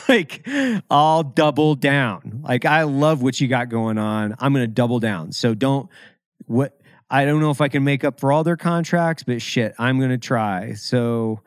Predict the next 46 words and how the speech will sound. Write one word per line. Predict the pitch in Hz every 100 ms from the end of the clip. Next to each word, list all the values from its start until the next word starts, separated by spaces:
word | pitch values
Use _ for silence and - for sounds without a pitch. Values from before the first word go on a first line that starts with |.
| - - _ -
you | 120
know, | 113
we're, | 110 131 127
we're | 127
doing | 127 127 123
a |
story | 110 - 123 127 123 113
on | 110
that | 117 147 151
guy, | 123
but | 120 139
it's | 131
just | - 127
like, | 127 104 _ _ _ _ _ _ _ -
here's | 151 160
a |
black | 147 156 160 160 -
American | 135 147 143 127 120 107 107 107
that | - 135
immigrated | 139 151 147 143 127
from | 135 123
Ethiopia | 127 123 120 117 110 113 107 104
saying | - 120 113
that | 110
he | 117
loves | 113 113 110
the | 123
country | 123 120 123 120
and | 110
he | 104
loves | 110 110 120
all |
the | 107 107
opportunities | 110 117 - 113 110 104 110 95
that | -
the | -
country | 110 104 110
has | 101 101
afforded | - 110 107 104
him. | 110 107
He's | 95
built | - 104 101
a |
very | 98 104
successful | 101 - 110 101 113
business. | 95 104 95 117